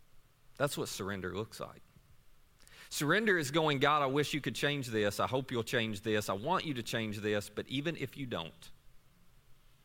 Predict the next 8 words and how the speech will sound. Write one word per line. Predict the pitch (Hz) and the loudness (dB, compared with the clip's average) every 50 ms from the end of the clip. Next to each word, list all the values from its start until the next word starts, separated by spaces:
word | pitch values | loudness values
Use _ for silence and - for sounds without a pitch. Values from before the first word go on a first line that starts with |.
| - - - - - - - - | -20 -20 -20 -20 -20 -18 -12 -8
I'm | 110 120 | -4 -2
gonna | 135 120 110 | -2 -2 -2
embrace | 98 87 85 101 117 127 143 156 143 - | -4 -4 -2 2 2 2 2 2 -2 -4
this | - 127 110 - | -4 -4 -4 -4
adversity | 98 82 95 92 110 120 120 - - 123 131 131 - | -6 -6 -2 0 0 0 0 -2 -6 -6 -6 -6 -6
as | 104 87 | -6 -8
a | 92 | -8
gift | 82 85 113 101 76 - - - - - | -8 -4 -4 -4 -4 -4 -8 -12 -18 -20